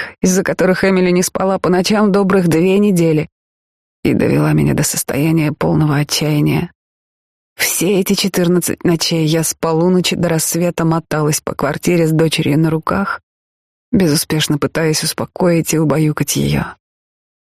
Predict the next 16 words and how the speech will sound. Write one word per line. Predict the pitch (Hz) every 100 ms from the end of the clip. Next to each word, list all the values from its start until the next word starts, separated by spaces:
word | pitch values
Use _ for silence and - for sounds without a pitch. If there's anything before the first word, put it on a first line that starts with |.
| _ _ _ -
Я | 226
выхожу | 202 160 165
на | 160
работу | 156 180 196 -
после | 185 - 190
двенадцати | 185 190 185 - 185
недель | 180 175 175
родового | 170 175 175 175 170
отпуска | - 175 - - - 175 180 _ _ _ _ _ _
и | - 190
впервые | - 160 165 165
вынуждена | 160 160 151 151 151 151
отдать | 147 151 -
Эмили | 165 156 156
в | 151
ясли. | 147 151 - 165